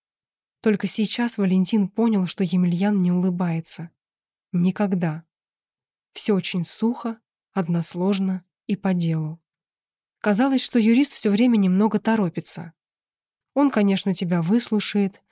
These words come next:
своими ледяными глазами осмотрит. Но если ты его задержишь хоть на секунду,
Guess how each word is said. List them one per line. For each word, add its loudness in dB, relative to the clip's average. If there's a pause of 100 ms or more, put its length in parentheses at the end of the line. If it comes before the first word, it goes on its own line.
(240)
своими 4
ледяными 6
глазами 2
осмотрит. -2 (800)
Но 6
если 2
ты 2
его 4
задержишь 2
хоть -2
на 4
секунду, 2